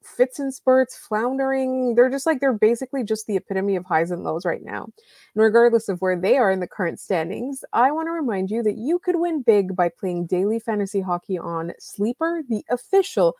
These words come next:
daily fantasy app of the Locked On N H L Network. Sleeper is our number one choice for daily fantasy sports and especially daily fantasy hockey, because with Sleeper, you can win one hundred times your cash in daily fantasy hockey contests.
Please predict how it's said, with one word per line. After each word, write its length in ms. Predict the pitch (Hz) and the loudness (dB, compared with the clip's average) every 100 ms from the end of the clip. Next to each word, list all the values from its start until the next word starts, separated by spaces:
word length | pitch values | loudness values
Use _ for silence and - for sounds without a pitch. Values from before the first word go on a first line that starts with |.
| _ _ - | _ _ 6
daily 240 | 226 240 | 8 8
fantasy 440 | 247 240 214 - - | 4 0 -2 -4 -2
app 180 | 208 262 - | 0 0 -2
of 160 | 208 | -2
the 100 | 180 | 0
Locked 380 | 165 160 165 - | 2 2 2 0
On 160 | 220 220 | 0 2
N 100 | 226 | 2
H 160 | 240 | 0
L 140 | 254 247 | 0 0
Network. 480 | 185 - 190 180 _ _ _ | -2 -4 -8 -8 _ _ _
Sleeper 360 | - 269 269 302 | -6 -4 -2 0
is 100 | 302 | 0
our 140 | 320 | 0
number 280 | 311 330 349 | 2 2 2
one 140 | 359 | 2
choice 320 | - 269 262 | 0 2 2
for 100 | - | 0
daily 300 | 202 180 180 | 0 0 0
fantasy 400 | 180 180 175 - | -2 -4 -6 -8
sports 380 | 180 - 320 359 - | -10 -2 -2 -2 -2
and 120 | 294 | -4
especially 640 | 311 - 359 359 - 339 | -4 0 4 4 2 4
daily 240 | 240 196 202 | 6 6 4
fantasy 340 | 196 180 170 | 0 -4 -2
hockey, 340 | 196 254 294 | 0 0 -2
because 300 | 254 202 196 | -6 -6 -6
with 100 | 185 | -6
Sleeper, 440 | - - 302 320 320 _ _ _ | -8 -4 -2 -2 -4 _ _ _
you 160 | 302 330 | -2 0
can 180 | 254 202 | 2 2
win 220 | 185 180 | 2 2
one 220 | 180 185 | 2 2
hundred 240 | 190 175 | 0 -2
times 260 | - 175 180 | -2 -4 -2
your 140 | 180 - | -4 -8
cash 560 | - 262 370 453 - - | -6 -4 -2 -4 -6 -4
in 260 | 214 196 | -2 0
daily 580 | 185 175 208 233 262 277 | 0 2 2 2 0 -2
fantasy 600 | 269 226 208 208 - 220 | -4 -4 -2 -4 -4 -2
hockey 480 | 220 185 175 - 190 | 0 0 0 0 -4
contests. 880 | 185 - 156 160 - - - - | -4 -8 -10 -8 -12 -14 -18 -20